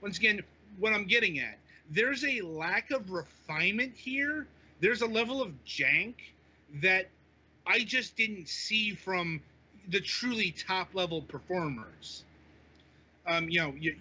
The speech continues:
not just, like, your Marios, but your Rare games and your Sony platformers. Um,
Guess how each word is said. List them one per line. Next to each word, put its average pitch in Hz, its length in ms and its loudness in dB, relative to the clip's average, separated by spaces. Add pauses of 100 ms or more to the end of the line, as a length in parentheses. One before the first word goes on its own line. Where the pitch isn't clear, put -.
(180)
not 202 220 2
just, 214 220 -2
like, 185 200 0
your 160 120 0
Marios, 151 840 0
but - 140 -8
your 151 100 0
Rare 170 380 4
games 117 640 -6
and 139 180 -2
your 139 120 -2
Sony 185 540 0
platformers. 110 800 -12 (480)
Um, 151 440 0